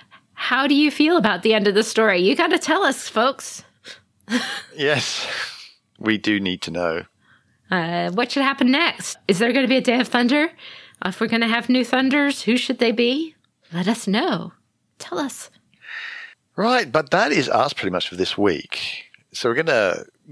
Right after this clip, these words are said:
Speaker 2: go on to our normal call-outs to our sister podcast and Patreons. So we have the rest of the Court Games Network, which is the L five R L C G podcast,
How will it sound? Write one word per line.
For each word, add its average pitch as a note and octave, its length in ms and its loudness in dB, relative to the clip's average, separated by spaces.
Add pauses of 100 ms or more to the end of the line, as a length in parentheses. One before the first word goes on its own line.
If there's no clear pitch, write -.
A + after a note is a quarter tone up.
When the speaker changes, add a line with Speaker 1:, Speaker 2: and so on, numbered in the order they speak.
(120)
Speaker 2:
go G2+ 180 0
on F2+ 100 0
to A2+ 100 0
our F#2+ 120 2
normal A#2 680 0 (280)
call-outs - 460 0
to F#2+ 180 0
our F2 480 2 (260)
sister G2+ 520 0 (120)
podcast G#2+ 420 0
and G#2+ 100 -8
Patreons. A#2 720 -4 (280)
So - 200 -2
we A#2 160 0
have A#2 360 0 (560)
the A#2+ 120 0
rest F3+ 180 2
of - 60 -6
the F#3 60 4
Court C3+ 160 2
Games G#2 180 0
Network, F#2+ 380 0
which A2 200 -2
is G#2 460 -8 (140)
the G2 480 -2 (220)
L C#3+ 160 0
five C3 220 0
R A2+ 260 4
L A2+ 160 2
C - 120 -4
G G2+ 160 0
podcast, A#2 560 0